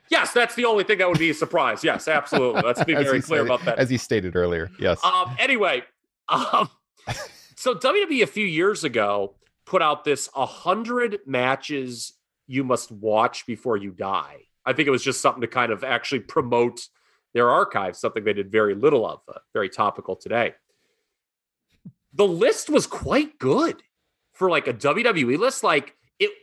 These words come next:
Speaker 1: like, hit all the right notes. And, like, I was looking at the list, I was like,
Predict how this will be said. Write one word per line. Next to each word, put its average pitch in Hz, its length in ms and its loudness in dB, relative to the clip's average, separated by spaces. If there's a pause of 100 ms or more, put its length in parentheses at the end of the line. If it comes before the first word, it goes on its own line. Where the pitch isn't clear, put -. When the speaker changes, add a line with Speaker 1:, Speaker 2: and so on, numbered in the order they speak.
(120)
Speaker 1:
like, 170 200 0
hit 277 360 -2
all 175 220 2
the 196 100 0
right 131 360 0
notes. 127 580 -2
And, 165 160 0
like, 143 260 0
I 151 60 2
was 139 200 -4
looking 247 280 -4
at 220 100 -6
the 127 60 -10
list, 180 200 -4
I 233 40 -4
was 151 80 -6
like, 143 120 -6